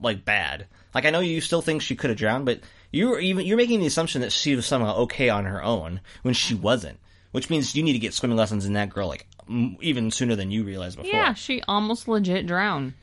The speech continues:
Speaker 1: She did. It's bad. Um, so yeah, she's not, so then she's like, then she doesn't wanna, um, have a babysitter and she doesn't wanna go to work 'cause fuck that. She wants to stay home and watch these kids. But she's letting strangers into her house. The vet guy,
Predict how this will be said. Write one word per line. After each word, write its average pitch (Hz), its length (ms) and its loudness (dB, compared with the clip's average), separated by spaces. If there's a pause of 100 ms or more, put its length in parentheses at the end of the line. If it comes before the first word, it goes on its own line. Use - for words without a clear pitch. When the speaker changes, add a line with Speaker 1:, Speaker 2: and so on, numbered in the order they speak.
Speaker 1:
She 135 160 0
did. 92 200 0
It's 98 320 -4
bad. 76 400 -2 (200)
Um, 101 640 0 (160)
so - 160 2
yeah, 139 180 2
she's - 160 -6
not, 170 220 2 (180)
so - 240 -4
then 208 180 2
she's 170 180 0
like, 131 180 4
then 131 140 2
she 120 120 -2
doesn't 113 220 2
wanna, 95 480 0
um, 87 500 -4 (920)
have 101 180 -2
a 90 40 -6
babysitter 90 360 -6
and 92 100 -4
she - 100 -6
doesn't 92 140 -4
wanna 90 140 -4
go 90 100 -6
to 78 80 -8
work 71 260 -10 (160)
'cause 95 220 -10
fuck - 220 -10
that. - 240 -10
She - 120 -10
wants 90 180 -6
to 95 40 -10
stay 95 160 -6
home 92 120 -2
and 90 60 -4
watch 92 200 -4
these - 80 -14
kids. - 260 -6 (280)
But - 220 2
she's 156 240 0
letting 160 200 2
strangers 160 340 0
into 175 160 2
her 220 100 2
house. 139 380 0 (640)
The 127 240 4
vet 123 340 2
guy, 113 380 2